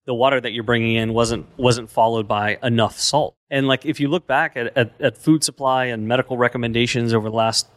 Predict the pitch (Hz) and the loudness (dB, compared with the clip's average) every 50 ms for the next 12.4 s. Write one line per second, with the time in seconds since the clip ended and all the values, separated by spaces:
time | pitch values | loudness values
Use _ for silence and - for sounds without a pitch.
0 | _ _ - 131 120 113 107 - - 120 110 117 113 110 101 - - - - 117 | _ _ -6 -4 -2 -2 -2 0 0 0 0 0 -4 -4 -4 -8 -14 -12 -8 -4
1 | - 135 120 117 117 110 113 123 123 - 127 110 107 107 104 - - _ _ - | 0 0 2 0 0 0 0 -2 -2 0 -2 -2 -2 -2 -4 -6 -12 _ _ -6
2 | 135 127 123 123 120 117 101 - - _ _ _ - - 135 143 147 135 117 117 | -4 0 2 4 2 2 0 -4 -18 _ _ _ -8 -2 0 2 2 2 0 -2
3 | 104 - 123 135 143 139 117 110 - - 139 147 160 156 135 113 104 110 113 113 | -2 0 2 2 2 4 2 -2 -4 -4 -4 -2 -2 -2 -2 -4 -6 -4 -2 0
4 | 110 110 110 95 87 85 123 123 120 131 127 127 117 117 107 101 - - - - | 0 0 0 -2 -4 -8 -4 0 2 2 2 2 0 -2 -2 -6 -18 -20 -20 -20
5 | - - 117 113 123 120 120 127 127 123 - - - 123 120 120 120 117 117 117 | -20 -16 -6 -2 0 0 0 0 -2 -4 -8 -4 -2 0 0 0 0 0 0 0
6 | 117 113 110 107 107 110 113 123 127 120 - - 113 110 104 110 110 110 107 107 | 0 -2 -2 -4 -2 -2 0 0 0 0 0 -2 -2 -2 -2 -2 -2 -2 -2 -2
7 | - - - - - - 123 117 113 117 107 117 117 110 - - - 147 139 139 | -4 -10 -20 -20 -18 -8 -2 0 0 2 0 0 -6 -6 -6 -2 2 2 2 4
8 | 127 123 120 117 117 117 123 123 120 117 110 104 _ _ _ _ _ - 135 123 | 2 -2 -2 0 0 0 0 -2 -2 -6 -6 -8 _ _ _ _ _ 2 2 2
9 | - 127 117 113 110 117 131 151 - - 117 107 - - 120 113 110 107 113 117 | 2 0 -4 -2 0 0 2 2 2 0 -2 -4 -4 -2 -2 0 2 2 2 2
10 | 113 - - 123 139 151 127 - - - _ - 120 110 110 110 107 104 101 - | 2 0 -4 -2 -2 -2 -2 -4 -6 -6 _ -2 -2 0 0 0 0 -2 -4 -8
11 | _ _ _ - 117 120 113 117 113 110 113 117 120 113 - - 120 117 113 120 | _ _ _ -4 -2 0 0 0 0 0 -2 0 0 0 0 0 0 2 0 0
12 | 107 107 107 113 117 139 127 - | -4 -4 -2 2 2 2 2 0